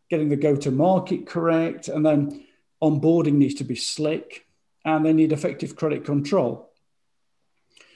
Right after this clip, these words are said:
How important really is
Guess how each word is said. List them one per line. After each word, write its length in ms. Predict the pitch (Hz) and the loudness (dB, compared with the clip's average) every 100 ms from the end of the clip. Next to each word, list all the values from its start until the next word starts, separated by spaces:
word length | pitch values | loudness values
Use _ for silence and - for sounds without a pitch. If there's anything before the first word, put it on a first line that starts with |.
| _ _ _ _ _ _ _ _ | _ _ _ _ _ _ _ _
How 180 | - 254 | -4 2
important 500 | 240 180 226 196 139 | 2 2 2 0 0
really 400 | 156 156 156 147 | 0 2 2 2
is 340 | 131 - - | 0 -4 -12